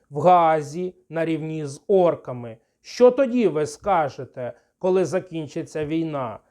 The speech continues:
Ви будете плакати, плакати ви і ваші діти. Отож бо, друзі, поширюємо це відео у своїх соціальних мережах. Нехай вся країна бачить,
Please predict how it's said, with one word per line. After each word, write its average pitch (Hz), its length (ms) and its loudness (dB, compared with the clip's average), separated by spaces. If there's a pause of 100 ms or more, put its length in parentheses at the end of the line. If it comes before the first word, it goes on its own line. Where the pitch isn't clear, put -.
(180)
Ви 160 200 2
будете 160 500 0
плакати, 139 840 -4 (180)
плакати 147 680 0
ви 160 420 -4
і 170 100 -8
ваші 127 600 -6
діти. 135 600 -10 (360)
Отож 196 480 6
бо, 135 180 -6
друзі, 131 640 -4 (260)
поширюємо 202 720 2
це 165 220 -4
відео 143 360 -8
у 156 140 -4
своїх 208 340 -4
соціальних 214 680 2
мережах. 143 600 -4
Нехай 190 300 0
вся 208 280 0
країна 214 520 0
бачить, 175 680 2